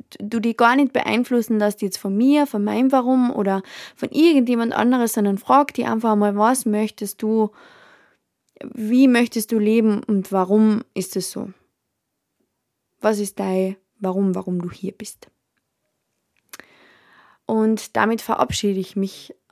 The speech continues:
heute von dieser Podcast-Folge. Ich habe natürlich noch eine Notiz an dich, sprich ein Zitat. Und das Zitat ist von der Oprah Winfrey. Ich weiß nicht,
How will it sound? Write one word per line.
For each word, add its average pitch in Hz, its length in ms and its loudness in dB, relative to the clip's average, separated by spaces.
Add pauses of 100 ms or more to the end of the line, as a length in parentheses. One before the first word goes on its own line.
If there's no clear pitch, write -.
heute 202 340 -4
von 208 160 -6
dieser 196 200 -6
Podcast-Folge. 190 1000 -6 (800)
Ich 214 120 0
habe 220 100 2
natürlich 214 420 0
noch 208 160 -2
eine 196 260 0
Notiz 196 440 -2
an 202 160 -2
dich, 240 260 -4
sprich - 460 -8
ein 185 260 -6
Zitat. 202 540 -6
Und 214 180 -2
das 214 160 -4
Zitat 208 500 0
ist 214 140 -6
von 196 140 -4
der 190 160 -6
Oprah 214 440 2
Winfrey. 202 680 -2
Ich 214 120 -4
weiß 202 260 -2
nicht, 202 180 -4